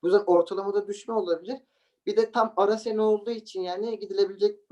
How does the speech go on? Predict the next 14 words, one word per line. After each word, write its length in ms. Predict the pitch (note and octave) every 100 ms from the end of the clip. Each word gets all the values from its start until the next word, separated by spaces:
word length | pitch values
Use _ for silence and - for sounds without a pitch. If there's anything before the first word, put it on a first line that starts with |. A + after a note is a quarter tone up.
| D#3+
uzatma 420 | D3+ F3 F3+ F#3+
durumu 240 | F#3 F#3 F#3+
olduğu 280 | F#3 F#3
zaman 300 | F#3 F#3+ F#3
da 40 | F#3
gidilebilecek 600 | E3+ D#3+ E3+ E3 E3+ F#3
en 160 | F3+
güzel 200 | D#3+ D3+
zamanlardan 720 | C#3+ C#3+ C3+ C3+ C3+ C#3+ D3+ C3+
biri 180 | A2+ - _ _ _ _ _ _ _ _ _ _ _ _ _ _ _ _ -
diye 160 | B2
düşünüyorum 460 | A#2+ - A#2 G2+ F#2+
yani 160 | F2
ben. 100 | E2+